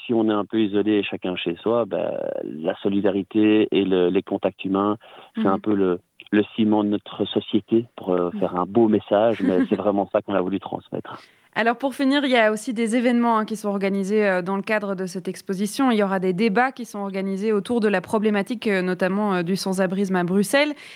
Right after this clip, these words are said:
Speaker 2: Il y aura des ateliers,
Speaker 1: Exact.
Speaker 2: euh, pour les enfants, mais il y a aussi,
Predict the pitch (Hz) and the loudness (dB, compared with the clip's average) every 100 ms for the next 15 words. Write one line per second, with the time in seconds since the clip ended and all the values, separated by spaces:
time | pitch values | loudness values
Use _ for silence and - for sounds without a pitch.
0 | - 220 226 220 220 220 233 226 233 202 | -4 0 2 0 0 0 0 2 2 2
1 | 180 220 214 202 202 190 311 294 247 240 | -2 0 0 2 0 2 2 2 0 2
2 | 233 226 320 | 0 0 0